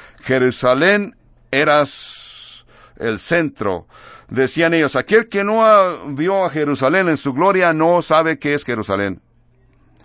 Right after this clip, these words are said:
En el Talmud, la ley oral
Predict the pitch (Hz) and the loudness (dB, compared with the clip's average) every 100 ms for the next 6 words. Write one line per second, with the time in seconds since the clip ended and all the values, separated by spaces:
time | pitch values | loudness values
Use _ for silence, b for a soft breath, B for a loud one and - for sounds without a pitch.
0 | b b b b b 127 135 135 120 123 | b b b b b -2 2 2 2 2
1 | 113 143 190 127 98 113 113 143 170 165 | 2 2 0 0 -2 0 2 2 0 -2
2 | 117 123 175 160 160 | -4 0 0 0 -2